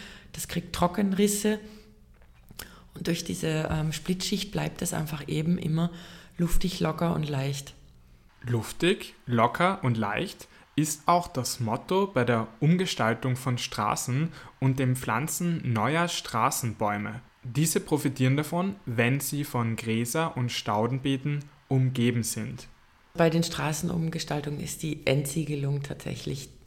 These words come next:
Speaker 1: das A und O. Und wo Baum geht, muss auch Baum rein, weil letztendlich sind diese Bäume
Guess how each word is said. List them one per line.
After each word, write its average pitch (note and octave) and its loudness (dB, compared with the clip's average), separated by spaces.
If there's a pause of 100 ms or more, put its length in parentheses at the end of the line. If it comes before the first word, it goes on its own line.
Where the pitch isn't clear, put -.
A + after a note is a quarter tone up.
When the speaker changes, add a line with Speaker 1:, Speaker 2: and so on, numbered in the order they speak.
(260)
Speaker 1:
das C#3+ -8 (400)
A C3+ 0
und C#3+ -2
O. B2 0 (480)
Und C#3+ -2
wo D#3 2
Baum D#3 6
geht, D#3+ 0 (280)
muss E3 -2
auch D3+ -6
Baum C#3 2
rein, C#3 4
weil D#3 0 (380)
letztendlich D3+ -4
sind D#3 -4
diese D3 -4
Bäume C#3+ 0